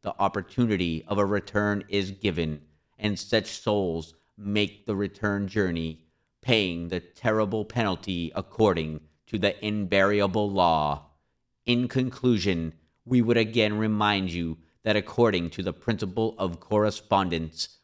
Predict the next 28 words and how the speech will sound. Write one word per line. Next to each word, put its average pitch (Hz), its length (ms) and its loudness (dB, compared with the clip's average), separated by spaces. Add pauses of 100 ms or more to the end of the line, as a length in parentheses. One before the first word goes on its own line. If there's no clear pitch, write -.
which 117 260 -2
embodies 107 600 2
the 113 120 -6
truth, 95 480 -4 (380)
"As 107 180 4
above, 101 560 2 (160)
so 107 360 2
below, 98 600 4 (400)
as 104 200 2
below, 98 800 2
so 104 360 2
above," 90 640 2 (420)
all 95 540 4
of 92 120 -10
the 90 100 -16
seven 104 420 0
Hermetic 101 560 0
principles 85 680 -6 (260)
are 98 140 2
in 104 220 -6 (100)
full 98 340 0
operation 90 840 -2 (400)
on 104 200 2 (140)
all 107 360 6
of 87 140 -6
the 90 80 -2
many 95 320 -2
planes, 85 640 -6